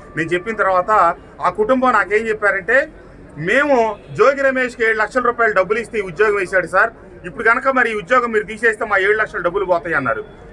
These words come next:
నేను ఆశ్చర్యపోయా. అంటే తోటి గౌడ సామాజిక వర్గానికి సంబంధించిన పిల్లోడికి ఉద్యోగం ఇవ్వడానికి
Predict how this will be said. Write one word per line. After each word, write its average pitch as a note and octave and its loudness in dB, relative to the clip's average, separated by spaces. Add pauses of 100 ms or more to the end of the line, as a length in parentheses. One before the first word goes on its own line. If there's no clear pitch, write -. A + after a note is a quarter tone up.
నేను A#3+ 2
ఆశ్చర్యపోయా. B3 0 (380)
అంటే D#4 0
తోటి C#4+ 2
గౌడ C#4 6
సామాజిక C4 0
వర్గానికి A#3+ -2
సంబంధించిన A3 -2
పిల్లోడికి G#3+ 0
ఉద్యోగం G3+ -2
ఇవ్వడానికి G#3 -6